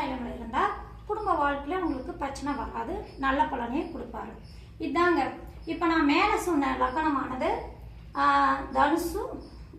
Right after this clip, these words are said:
மீனம், மேசம், கடகம், இந்த லக்னக்காரங்களுக்கெல்லாம் இந்த யோக பலன் வந்து முழுமையாகவும் நல்ல சிறப்பாகவும் இந்த ஜா-, இந்த லக்னக்காரங்களுக்கு, ஆ, அந்த குரு பகவான் கொடுப்பாரு.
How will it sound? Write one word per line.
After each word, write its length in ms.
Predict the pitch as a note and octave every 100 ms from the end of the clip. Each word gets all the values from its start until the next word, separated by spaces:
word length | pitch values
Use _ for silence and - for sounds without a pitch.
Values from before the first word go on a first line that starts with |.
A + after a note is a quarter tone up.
| C#4+
மீனம், 440 | C#4+ D#4 D#4+ F#4+ E4 - - - - - -
மேசம், 480 | C#4+ D#4 D#4+ F#4 A4 A4 - - - - -
கடகம், 400 | D#4+ D#4+ - - - - - -
இந்த 260 | D#4 E4 F4 D#4+
லக்னக்காரங்களுக்கெல்லாம் 1120 | D4+ F#4+ - E4 C4+ B3+ A#3+ - B3 D4 F4+ D4
இந்த 220 | C#4+ C#4
யோக 380 | C4+ C#4 F4 F4
பலன் 340 | C4+ B3+ A#3
வந்து 280 | A3 B3+ D#4+ E4+ - - - B3+
முழுமையாகவும் 840 | D#4 F4+ E4+ C#4 B3 B3 C#4 F4+ - A#3+
நல்ல 160 | C4+ D#4 C#4
சிறப்பாகவும் 680 | C4+ D4+ - C4 D#4 F#4 C4+
இந்த 180 | C4+
ஜா-, 400 | B3 - C4 C#4+ C4
இந்த 140 | B3+
லக்னக்காரங்களுக்கு, 880 | B3 - C#4+ D4 B3 A3+ A#3 A3 D#4 F#4+ - - - - -
ஆ, 60 | B3+ B3 B3
அந்த 160 | B3
குரு 280 | C4 D4 F#4
பகவான் 500 | D4 - B3 E4+ F#4+
கொடுப்பாரு. 440 | E4 E4 B3 A3